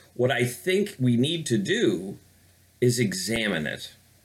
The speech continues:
Examine how you got to this place, and is this really what success means for you? There's a lot of people I come across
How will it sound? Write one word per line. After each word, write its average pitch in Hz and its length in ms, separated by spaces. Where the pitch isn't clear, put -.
Examine 127 760
how 143 360
you 139 240
got 120 260
to 120 80
this 101 180
place, 104 500
and 107 180
is 143 220
this 127 280
really 110 760
what 123 160
success 147 460
means 170 280
for - 140
you? - 260
There's 131 140
a 123 120
lot 160 200
of 170 100
people 170 260
I 151 80
come 156 200
across 107 580